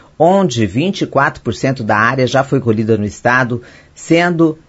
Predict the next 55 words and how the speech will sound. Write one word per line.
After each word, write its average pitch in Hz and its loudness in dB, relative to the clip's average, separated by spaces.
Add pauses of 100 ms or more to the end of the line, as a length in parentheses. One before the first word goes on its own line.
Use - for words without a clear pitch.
(120)
que - 2
o 139 4
que 147 -4
foi 180 0
colhido 127 0
até 117 0
agora, 120 2
sessenta 160 -2
e 156 2
quatro 139 -2
por 131 -2
cento 120 -2
dos 104 -6
grãos 135 0 (160)
estão - -2
com 143 0
boa 120 2
qualidade, 107 -2
vinte 139 -2
e 135 -4
sete 131 -2
por 120 -4
cento 117 -2
com 120 -2
média 131 0
qualidade 117 -2 (400)
e 143 2
nove 170 2
por 151 -4
cento 127 0
qualidade 135 0
ruim. 120 2 (280)
Os 120 -4
preços 143 0
do 135 0
feijão 123 2
seguem 120 0
em 110 2
alta 135 2
no 120 0
Paraná, 113 0
variando 127 2
de 101 -8
cento 139 -2
e 131 -2
cinquenta 120 -2
reais 113 0
a 104 -2
saca 120 -2
no 107 -2
mínimo 117 0
no 104 -4
sul 110 -6
do 104 -4
estado, 131 -2